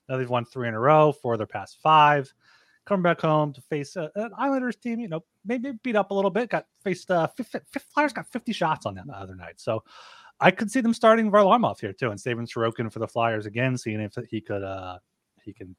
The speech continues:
stop them on Saturday night. So give me the Sens minus one thirty, but I do like the under six at minus one oh two. Uh, first me-, meeting this season was three two. Islanders won at home. Last season, all meetings went under. So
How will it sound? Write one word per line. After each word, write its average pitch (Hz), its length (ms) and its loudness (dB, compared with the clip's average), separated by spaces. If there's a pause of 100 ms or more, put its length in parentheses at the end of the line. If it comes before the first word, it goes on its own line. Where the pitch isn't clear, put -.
stop - 340 -4
them 101 200 -6
on 90 120 -18
Saturday 127 400 0
night. 120 240 -4
So 107 220 -4 (360)
give 139 100 0
me 139 40 2
the 139 60 2
Sens 139 360 4
minus 127 300 2
one 113 180 -4
thirty, 151 480 2 (340)
but 147 80 0
I 170 60 8
do 175 140 2
like 208 220 4
the 151 80 -4
under 131 220 0
six - 320 -2
at 117 60 -10
minus 110 320 -6
one 107 140 -4
oh 101 100 -2
two. 104 460 -4 (100)
Uh, 92 420 -14 (260)
first - 320 -2
me-, 131 200 -8 (240)
meeting 123 260 0
this 110 160 -8
season 123 320 2
was 104 160 -8
three 120 220 -4
two. 143 360 6
Islanders 113 480 -4
won 104 160 -6
at 104 80 -12
home. 139 420 4 (540)
Last 117 260 -4
season, 113 500 0
all 110 160 4
meetings 110 340 -2
went 104 140 -6
under. 104 340 -8
So 98 320 -10